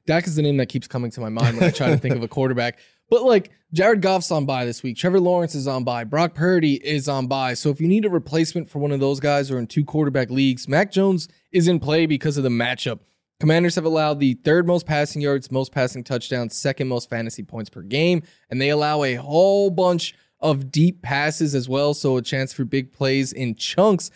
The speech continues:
Speaker 2: Hmm.
Speaker 1: As for the pass catchers, I don't have a ton of confidence in any of them, but if I was to play anyone, it would be Demario Douglas, who last week led them in routes and targets.
Speaker 2: I, I mean, I,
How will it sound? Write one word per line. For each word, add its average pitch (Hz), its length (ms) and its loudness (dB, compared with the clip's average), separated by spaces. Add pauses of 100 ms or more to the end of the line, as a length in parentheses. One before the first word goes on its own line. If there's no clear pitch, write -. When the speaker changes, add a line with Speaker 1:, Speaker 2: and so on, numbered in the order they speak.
Speaker 2:
Hmm. 107 80 -16 (240)
Speaker 1:
As 226 200 0
for 349 160 2
the 311 120 0
pass 170 480 -2
catchers, 269 600 -2 (920)
I 196 160 2
don't 220 300 4
have 254 240 2 (500)
a 151 100 0
ton 160 280 0
of 170 60 0
confidence 185 440 2
in 131 160 -2
any 147 200 0
of 156 100 0
them, 170 180 2
but 147 100 2
if 135 120 -2
I 139 40 0
was 139 140 -2
to 151 100 -2
play 156 280 0
anyone, 143 600 0
it 139 100 2
would 131 180 0
be 131 120 2
Demario 123 480 0
Douglas, 123 420 -2
who 123 140 -4
last 117 360 -2
week 123 180 -2
led 117 200 -2
them 117 140 -2
in 104 120 -8
routes 107 320 -6
and 90 100 -12
targets. 92 560 -20 (100)
Speaker 2:
I, 156 180 -12
I 165 80 4
mean, 156 220 0
I, 151 140 0